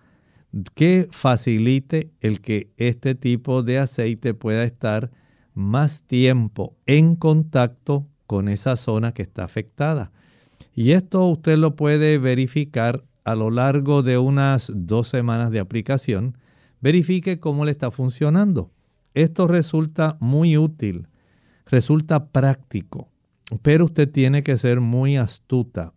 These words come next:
Verifique, vea cómo está funcionando la aplicación de este aceite y no deje de estar bajo la supervisión médica. Hay personas que saben que ya tienen condiciones, algunos tienen carcinomas de células basales,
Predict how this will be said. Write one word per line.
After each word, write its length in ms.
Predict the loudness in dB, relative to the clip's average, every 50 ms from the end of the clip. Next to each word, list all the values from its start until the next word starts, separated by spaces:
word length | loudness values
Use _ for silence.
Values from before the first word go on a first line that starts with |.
| _ -8
Verifique, 800 | -4 0 2 2 2 2 0 0 0 -2 -4 -2 -2 -2 0 0
vea 400 | 2 2 2 2 2 2 0 -2
cómo 360 | -4 -4 -4 -2 0 -2 -2
está 240 | -2 -2 -4 -6 -4
funcionando 920 | -4 -6 -6 -4 -2 -2 -2 0 0 0 0 0 -2 -2 -2 -4 -6 -8 -14 _ _ _ _ _ _ _ _ _
la 180 | 0 2 2 2
aplicación 760 | 2 2 0 0 0 0 -2 0 0 2 2 2 2 2 0
de 100 | 0 -2
este 200 | -2 -2 -2 -2
aceite 600 | -2 -2 -2 -2 -2 -2 -4 -4 -4 -6 -6 -6 -8 _ _ _ _ _ _ _ _ _ 0
y 300 | 2 4 4 4 2 -2 -6 -4
no 360 | -2 -2 0 2 2 2 2
deje 260 | 4 4 4 4 4
de 60 | 2
estar 280 | 0 -2 0 0 0 2
bajo 220 | 2 2 2 2
la 100 | 2 2
supervisión 680 | 0 -2 -2 -2 -2 0 0 -2 -2 0 0 0 0 0
médica. 640 | 0 0 0 0 -2 -4 -6 -8 -10 -14 -14 -14 -18 _ _ _ _ _ _ _ _ _ _ _ -2
Hay 180 | 0 0 0
personas 720 | 2 2 2 2 2 0 0 0 2 2 2 2 0 -2 -4 _
que 540 | -4 -2 0 0 2 0 0 0 2 0 0
saben 600 | -2 -2 -2 0 2 2 2 2 2 0 0 0
que 120 | 0 0
ya 140 | 0 0 -2
tienen 360 | -2 0 0 0 0 0 -2
condiciones, 1120 | -2 -2 -2 -2 -2 -2 -4 -2 0 0 2 2 2 2 2 2 2 0 -2 -4 -10 -20 _ -10
algunos 480 | -8 -6 -4 -2 0 0 0 -2 -2
tienen 320 | -2 -2 -2 0 0 -2 0
carcinomas 800 | -2 -2 -2 -2 -2 -2 -2 0 0 0 0 0 0 0 0
de 140 | -2 -4 -4
células 580 | -4 -4 -4 -2 0 0 0 0 -2 -4 -8 -10
basales, 920 | -8 -6 -4 -4 -6 -4 -2 0 2 2 4 4 2 2 0 -2 -8 -16